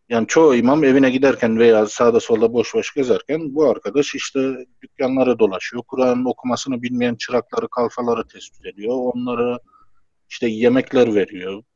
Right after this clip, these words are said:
Ne bileyim böyle güzel etkinliklerde bulunuyor. İnsanlara hayırlı şeyler anlatmaya, öğretmeye çalışıyor. Böyle bir insandı. Başka birisi de, başka tanıdığım bir imam da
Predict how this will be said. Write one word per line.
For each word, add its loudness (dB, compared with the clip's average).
Ne -8
bileyim -4
böyle 4
güzel 0
etkinliklerde 0
bulunuyor. -4
İnsanlara 0
hayırlı 2
şeyler 2
anlatmaya, -4
öğretmeye 0
çalışıyor. 2
Böyle 4
bir -2
insandı. -4
Başka 2
birisi 2
de, 0
başka 2
tanıdığım 0
bir -4
imam -2
da 2